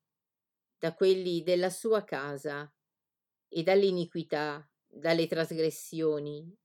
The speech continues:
e dalle colpe dei figli di Israele. Nessun uomo doveva essere nella tenda,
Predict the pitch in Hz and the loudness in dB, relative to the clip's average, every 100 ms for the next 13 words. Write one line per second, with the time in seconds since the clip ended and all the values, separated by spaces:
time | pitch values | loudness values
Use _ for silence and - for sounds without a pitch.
0 | - 233 180 170 147 - 151 160 165 180 | -6 -2 2 4 2 2 0 0 -2 -4
1 | 180 - - 160 175 170 - 165 156 170 | -4 -6 -10 -2 0 0 -4 -10 -4 -4
2 | 160 156 143 175 151 139 135 135 147 147 | -2 -4 -4 -4 -4 -4 -4 -4 -4 -6
3 | _ _ _ _ _ _ _ _ _ _ | _ _ _ _ _ _ _ _ _ _
4 | _ _ _ _ _ _ _ _ - 196 | _ _ _ _ _ _ _ _ 0 2
5 | 196 233 214 180 151 147 151 151 - - | 2 2 4 4 2 2 0 0 -4 -10
6 | 165 185 180 208 190 175 185 196 - 190 | -4 2 8 8 8 4 2 0 -2 0
7 | 175 170 160 170 170 160 - 156 151 147 | 2 0 0 0 0 0 0 -2 0 -2
8 | 139 139 | -4 -6